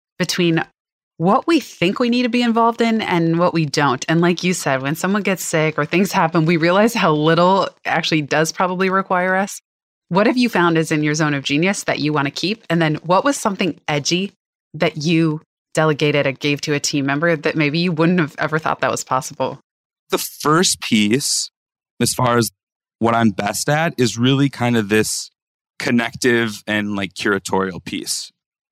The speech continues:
Speaker 2: One of the things that I'm really proud of as far as who I am and how I show up is really being able to relate to kind of any human being,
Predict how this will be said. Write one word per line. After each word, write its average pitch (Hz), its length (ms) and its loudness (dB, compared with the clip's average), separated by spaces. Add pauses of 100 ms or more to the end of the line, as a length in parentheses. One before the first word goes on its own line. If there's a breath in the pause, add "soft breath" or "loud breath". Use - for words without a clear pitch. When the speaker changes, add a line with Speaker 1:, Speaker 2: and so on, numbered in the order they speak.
Speaker 2:
One 127 140 0
of 127 60 0
the 117 80 -6
things 117 180 -2
that 107 80 -4
I'm 110 120 0
really 107 260 0 (220)
proud 110 340 0
of 104 320 0 (300)
as 98 140 -8
far 104 240 0
as 98 240 -4 (500)
who 120 180 0
I 101 80 0
am 131 460 -2
and 98 240 -4
how 104 180 0
I 101 120 0
show 107 340 0
up 131 280 0 (420)
is 113 180 0
really 127 140 4
being 117 160 0
able 117 200 0
to 120 140 -2
relate 107 500 0
to 113 140 -2
kind 107 220 -4
of 90 80 -4
any 107 200 -2
human 113 340 -2
being, 120 340 -2